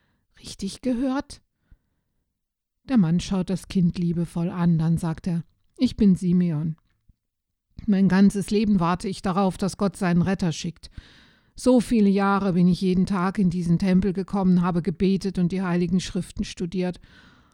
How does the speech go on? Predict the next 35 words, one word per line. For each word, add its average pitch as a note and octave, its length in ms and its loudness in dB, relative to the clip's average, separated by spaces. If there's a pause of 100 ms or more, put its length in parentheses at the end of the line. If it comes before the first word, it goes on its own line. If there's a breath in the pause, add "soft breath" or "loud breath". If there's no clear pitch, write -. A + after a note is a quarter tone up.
(300 soft breath)
Oft A#3+ 260 -2
hat A3 180 -2
Gott A3+ 260 -2
durch G#3 160 -2
seine G#3 220 2
lebendige G#3 540 0
Kraft - 400 -4
mit G3+ 160 0
mir G3 180 2
gesprochen. F#3 720 -4 (480)
Er E3 100 -8
hat D3+ 160 -4
mir F#3 120 2
versprochen, G#3+ 560 2
du F#3+ 100 -2
wirst A3 300 0
nicht A#3 260 2
sterben, A#3 480 2
bevor G#3 300 -2
du G#3+ 120 -2
meinen G3+ 380 2
Retter F#3+ 320 -4
gesehen F3+ 460 -2
hast. E3 280 -6 (460 loud breath)
Und A3 240 6
heute, B3+ 440 2 (720)
heute G3 320 4
hörte F#3+ 260 2
ich G3 160 -6
die F#3 120 -4
Stimme F3+ 400 0
wieder F3 260 0
und F#3+ 160 4
sie G#3+ 80 -4
sagte, G#3 420 -2